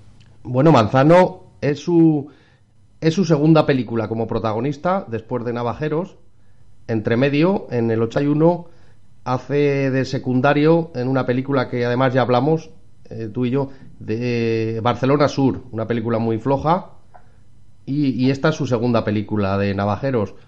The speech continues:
A los oyentes, si quieren saber algo más de José Luis Manzano,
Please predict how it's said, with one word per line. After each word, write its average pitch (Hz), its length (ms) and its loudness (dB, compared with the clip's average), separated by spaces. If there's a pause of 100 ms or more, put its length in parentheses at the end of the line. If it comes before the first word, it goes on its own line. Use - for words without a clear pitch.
(680)
A 117 160 -6
los 120 160 0
oyentes, 135 480 0 (240)
si 117 240 -6
quieren 147 280 4
saber 143 280 2
algo 135 160 2
más 135 180 2
de 120 140 2
José 120 240 -4
Luis 139 140 0
Manzano, 147 640 0